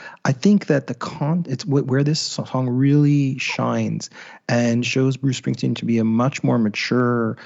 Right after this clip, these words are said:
uh, lyric writer is, is, is that, you know, the first part of this song, before you get to the chorus, it kinda just sounds like the usual Bruce Springsteen, "I'm gonna tell you a story with a moral, and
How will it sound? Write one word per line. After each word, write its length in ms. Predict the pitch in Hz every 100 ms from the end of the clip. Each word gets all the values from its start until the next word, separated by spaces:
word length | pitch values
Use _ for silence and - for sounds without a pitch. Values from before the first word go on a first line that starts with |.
| - _ -
uh, 240 | 107 98
lyric 480 | 98 120 170 143 -
writer 420 | 101 98 98 95 -
is, 520 | 117 110 107 104 -
is, 260 | - 117 110
is 320 | - 120 107
that, 340 | - 110 107 _ - - - -
you 60 | 131
know, 220 | 123 127
the 80 | 135
first 380 | - 202 214
part 240 | - 151 131
of 100 | 113
this 160 | 107
song, 320 | - 98 95 104
before 300 | - 127 143
you 80 |
get 140 | 143 139
to 80 | -
the 80 |
chorus, 680 | - - 156 127 95 - - - - -
it 100 | 156
kinda 240 | - 202 196
just 220 | 165 -
sounds 420 | 143 127 131 123
like 340 | 113 104 104 - - _
the 80 | -
usual 480 | 123 135 151 135 139
Bruce 420 | 113 107 123 120
Springsteen, 540 | - 120 113 - 120 113
"I'm 200 | 120 143
gonna 180 | 143 135
tell 280 | 123 - 120
you 200 | 120 113
a 20 |
story 420 | 110 - 110 110
with 220 | 110 110 104
a 60 |
moral, 640 | 101 107 107 104 95 92 - - - -
and 480 | 110 110 110 107